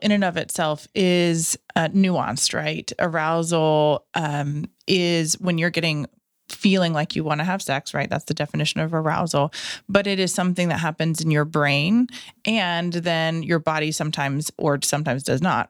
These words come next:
respond. So a lot of times it is, you know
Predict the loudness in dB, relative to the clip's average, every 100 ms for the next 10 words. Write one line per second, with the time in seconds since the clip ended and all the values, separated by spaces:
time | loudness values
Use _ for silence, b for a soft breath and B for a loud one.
0 | -4 -2 -2 0 -2 -2 -6 -8 B B
1 | B 0 2 2 2 2 0 -2 _ _
2 | _ _ _ _ _ 2 2 -2 -2 -2
3 | -2 0 0 0 -2 -10 _ 0 4 2
4 | 0